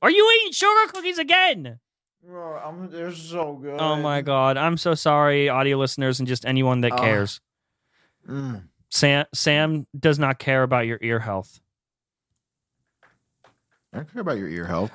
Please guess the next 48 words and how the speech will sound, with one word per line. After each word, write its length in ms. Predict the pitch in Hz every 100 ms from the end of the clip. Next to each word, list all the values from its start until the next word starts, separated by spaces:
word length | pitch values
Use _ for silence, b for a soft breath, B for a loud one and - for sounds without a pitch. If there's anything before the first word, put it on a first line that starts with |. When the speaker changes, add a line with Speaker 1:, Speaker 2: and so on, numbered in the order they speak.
| -
Speaker 1:
I 100 | 151
Speaker 2:
I 20 |
don't 40 | 190
Speaker 1:
had, 200 | 247 247
Speaker 2:
care 100 | 120
what 140 | 117
Speaker 1:
I 100 | 139
had 160 | 170 202
Speaker 2:
those 60 | -
Speaker 1:
pad 220 | 160 151
thai 180 | 143 143
right 160 | 131 123
before 300 | 117 123 113
this. 280 | 117 - _ _ _ _ _ _ _ _ _ _ -
Speaker 2:
Really, 180 | 110 120
was 140 | 107
it 60 | 95
good? 200 | 95 113
Speaker 1:
It 60 |
was 200 | 143 143
delicious. 440 | 135 143 135 120 -
I 120 | 135
got, 240 | 147 143 -
uh, 60 | 135 135 - 143
just 200 | 185 190
a 40 |
bonus 400 | 151 160 190 190
tip. 260 | 214 214 - b b b -
Everyone 460 | 156 180 190 202
get 240 | 170 151 131
extra 300 | 147 - 143
peanuts 420 | 151 131 120 -
on 120 | 127 123
your 120 | 117
pad 240 | 117 110
thai 280 | 104 80 98 -
when 100 | 98
you 100 | 92
get 120 | 71
it. 80 | - _ _ _ _ _ _ _ _ -
Speaker 2:
No, 220 | 107 95
nuts 260 | 95 95
are 60 | 107
disgusting. 720 | 95 - 92 - 85 87 92 - 143
Speaker 1:
Absolutely 420 | 156 - 165 143
not. 220 | 120 104
They're 120 | 123
amazing. 420 | 123 110 92 85